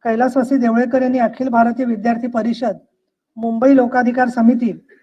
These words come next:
तसेच भारतीय भाषा संमेलनाचे चिटणीस म्हणून काम केले होते.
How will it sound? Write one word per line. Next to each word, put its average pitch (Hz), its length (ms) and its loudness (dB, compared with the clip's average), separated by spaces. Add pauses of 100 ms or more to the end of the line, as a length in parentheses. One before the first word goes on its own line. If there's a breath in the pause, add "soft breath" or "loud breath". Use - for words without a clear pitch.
(160 soft breath)
तसेच 254 320 -6
भारतीय 240 580 2
भाषा 233 440 2
संमेलनाचे 240 720 -4
चिटणीस 262 500 -12
म्हणून 240 280 -10
काम 214 180 -6
केले 202 280 -8
होते. 185 240 -20